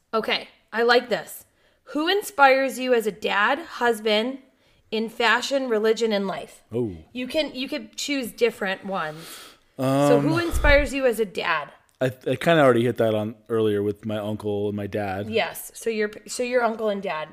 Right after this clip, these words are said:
Speaker 2: Yeah, my dad and my
Speaker 1: Okay.
Speaker 2: uncle. Um,
Speaker 1: Who influenced, who, who inspires you as a husband?
Speaker 2: As a husband, I mean, there's a lot of good husbands that I get, that are around me, like your dad, your brother, C J.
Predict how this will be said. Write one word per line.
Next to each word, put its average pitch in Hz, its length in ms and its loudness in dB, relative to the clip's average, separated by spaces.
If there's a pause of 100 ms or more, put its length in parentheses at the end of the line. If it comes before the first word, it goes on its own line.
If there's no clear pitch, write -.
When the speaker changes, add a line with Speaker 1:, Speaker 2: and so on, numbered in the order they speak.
Speaker 2:
Yeah, 113 200 0
my 113 140 -4
dad 107 240 0
and 110 80 -4
my 110 80 -2
Speaker 1:
Okay. 98 80 -4
Speaker 2:
uncle. 98 360 -10 (180)
Um, 104 480 -6 (440)
Speaker 1:
Who 294 200 -2
influenced, 294 540 0
who, 339 300 -6 (540)
who 330 340 0
inspires 262 560 2
you 247 100 4
as 208 80 0
a 208 60 -4
husband? 180 640 -4 (600)
Speaker 2:
As 113 320 -8
a 117 120 -8
husband, 85 720 -16 (100)
I 113 60 -10
mean, 123 160 0
there's 147 140 -2
a 156 40 -2
lot 151 160 4
of 131 100 2
good 107 160 0
husbands 101 380 -6
that 98 100 -6
I 92 120 -10
get, - 200 -16
that 101 120 -10
are 98 120 -8
around 95 240 -8
me, 98 120 -8
like 92 260 -14 (440)
your 107 140 -2
dad, 113 480 0
your 104 120 -2
brother, 110 420 0
C 127 340 -2
J. 113 640 2